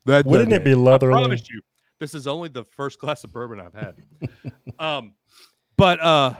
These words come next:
Speaker 2: so really cool. We did Roatan too at, uh, Honduras. Honestly, it was, that was the most eye-opening of the trip.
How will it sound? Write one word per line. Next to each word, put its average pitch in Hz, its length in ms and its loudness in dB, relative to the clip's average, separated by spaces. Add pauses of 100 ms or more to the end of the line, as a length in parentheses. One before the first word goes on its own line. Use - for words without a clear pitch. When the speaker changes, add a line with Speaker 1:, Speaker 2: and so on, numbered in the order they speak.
(260)
Speaker 2:
so 175 480 -2 (480)
really 247 320 -10
cool. 143 440 -4
We 175 100 -8
did 196 260 -6
Roatan 127 720 -2
too 117 460 -4
at, 127 160 -10
uh, 110 320 -6
Honduras. 131 640 -6 (1300)
Honestly, 233 720 -2
it 180 80 -2
was, 139 300 -6
that 165 240 0
was 165 420 -6 (180)
the 151 140 -10
most 139 320 -6
eye-opening 165 720 -4 (340)
of 143 300 -6
the 139 80 -2
trip. 180 420 -4